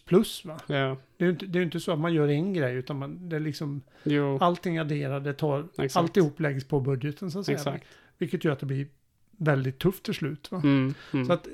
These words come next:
Speaker 1: jag tror väl att vi, vi måste komma ifrån det här shoppingsamhället mycket mer, va?
Speaker 2: Mm.
Speaker 1: Första steget skulle jag vilja säga,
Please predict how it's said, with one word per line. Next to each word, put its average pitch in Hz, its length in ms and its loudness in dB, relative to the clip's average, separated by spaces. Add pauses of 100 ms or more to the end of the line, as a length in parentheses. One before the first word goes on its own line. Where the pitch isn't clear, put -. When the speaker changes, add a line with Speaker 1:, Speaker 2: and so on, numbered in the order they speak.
(440)
Speaker 1:
jag 170 280 2
tror 202 220 0
väl 147 120 0
att 147 160 -6
vi, 180 60 0
vi 170 200 0
måste 180 400 -2
komma 156 320 -2
ifrån 165 480 -2
det 202 100 -2
här 139 480 -4 (160)
shoppingsamhället 135 1400 -6 (1700)
mycket 170 360 0
mer, 143 240 -2
va? 160 120 0
Speaker 2:
Mm. 131 260 0 (400)
Speaker 1:
Första - 360 -2
steget 151 340 -2
skulle 143 160 -2
jag 120 60 -4
vilja 127 120 -6
säga, 139 240 -4